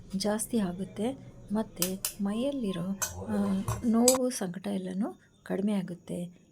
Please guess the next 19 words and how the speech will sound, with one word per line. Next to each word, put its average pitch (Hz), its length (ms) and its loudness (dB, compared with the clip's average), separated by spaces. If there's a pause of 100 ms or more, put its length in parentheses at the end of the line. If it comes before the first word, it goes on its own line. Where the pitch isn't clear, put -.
ಡಯಾಬಿಟಿಕ್ಸ್‌ಗೂ 208 760 0
ಸಹ 175 340 -4 (480)
ಇದು 208 400 0 (240)
ತುಂಬ 190 240 2 (520)
ಒಳ್ಳೆಯದು. 190 680 -2 (440)
ನಾನು 220 380 4
ವಾರದಲ್ಲಿ 196 560 0
ಒಂದು 220 360 0
ಅಥವಾ 220 240 -2
ಎರಡು 185 220 -2
ಸಲ 180 240 -4
ಈ 196 220 0
ರೀತಿ 190 460 -4 (420)
ಮಾಡ್ಕೊಂಡು 180 400 -4
ಕುಡಿತೀನಿ. 190 600 -6 (640)
ಸೋಸಾದ್ಮೇಲೆ 202 680 0
ಸ್ವಲ್ಪ 262 380 -2
ಉಪ್ಪು 214 300 -2
ಹಾಕಿ 208 400 -4